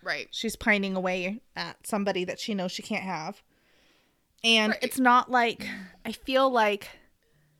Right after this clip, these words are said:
Speaker 2: in today's world, you have, like, it's, "Oh, there's plenty of fish in the sea. There's lots of choices.
Speaker 1: Mm-hmm.
Speaker 2: There's lots of options. There's lots of this."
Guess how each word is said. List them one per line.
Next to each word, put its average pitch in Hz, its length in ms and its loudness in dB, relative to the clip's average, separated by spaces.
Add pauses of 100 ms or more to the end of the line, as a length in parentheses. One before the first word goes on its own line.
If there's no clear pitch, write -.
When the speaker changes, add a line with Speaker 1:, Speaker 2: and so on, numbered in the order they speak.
(420)
Speaker 2:
in 202 220 0
today's 185 480 -4
world, 220 480 -4
you 226 140 -2
have, 214 240 0
like, 226 160 -2
it's, - 200 -8
"Oh, 269 100 0
there's 254 180 -2
plenty 214 300 2
of 196 80 0
fish 208 200 0
in 202 100 2
the 190 80 2
sea. 190 240 -6
There's 185 220 -6
lots - 220 -8
of 214 80 -12
choices. 233 400 -4
Speaker 1:
Mm-hmm. 247 40 -6
Speaker 2:
There's 175 180 -8
lots - 260 -12
of 185 160 -12
options. 170 540 -4
There's 170 180 -8
lots - 220 -10
of 220 120 -18
this." 185 480 -2